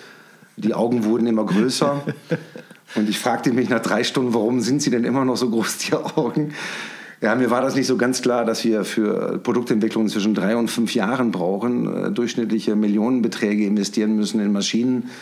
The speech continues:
Speaker 1: Und so war natürlich immer die Naivität zwischen Innovationen und dem, was man wirklich erreichen kann an, an, an Produkt, etwas, was ich durch Stabilo lernen durfte,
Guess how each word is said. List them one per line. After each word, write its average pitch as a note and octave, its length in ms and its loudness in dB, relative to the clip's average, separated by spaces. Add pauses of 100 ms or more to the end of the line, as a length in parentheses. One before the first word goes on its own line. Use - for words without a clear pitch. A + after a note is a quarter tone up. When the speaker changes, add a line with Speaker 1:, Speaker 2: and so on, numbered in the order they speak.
(360)
Speaker 1:
Und F#2+ 120 0
so G2+ 200 2
war G2 160 2
natürlich A2 400 0
immer A2 140 0
die G#2 140 2
Naivität G#2 760 0
zwischen G2+ 580 0
Innovationen A#2 960 -2 (340)
und G2 160 0
dem, A2 200 2
was G#2+ 140 -2
man G#2 140 0
wirklich G#2+ 280 0
erreichen G#2 520 0
kann G2 300 -2
an, F2 220 -2
an, F2+ 160 -4
an F#2+ 160 -2
Produkt, G#2+ 480 -4
etwas, G#2 460 -4 (400)
was - 160 -4
ich - 380 -4 (100)
durch G#2+ 220 -2
Stabilo A2 340 2
lernen G#2+ 380 2
durfte, A2+ 540 0